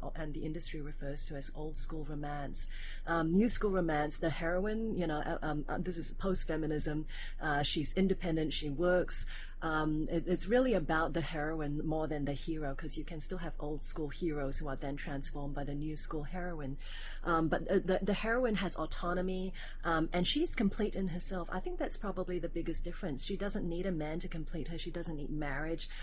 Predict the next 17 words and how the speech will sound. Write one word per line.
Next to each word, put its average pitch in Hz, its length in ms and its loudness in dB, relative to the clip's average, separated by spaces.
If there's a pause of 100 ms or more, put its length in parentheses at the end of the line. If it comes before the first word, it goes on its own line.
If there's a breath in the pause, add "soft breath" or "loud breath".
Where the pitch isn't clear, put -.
(120)
or 156 100 0
domesticity 165 720 -2
to - 120 -2
complete 160 380 -4
her. 175 140 -4
That's, - 360 0
you 220 100 2
know, 180 140 4
like, 180 200 0 (120)
um, 170 180 -2 (340 loud breath)
that's - 340 0
the 202 100 4
cherry 180 640 2
on 160 260 -2
a 151 120 0
fabulously 170 760 0
iced, 139 340 -2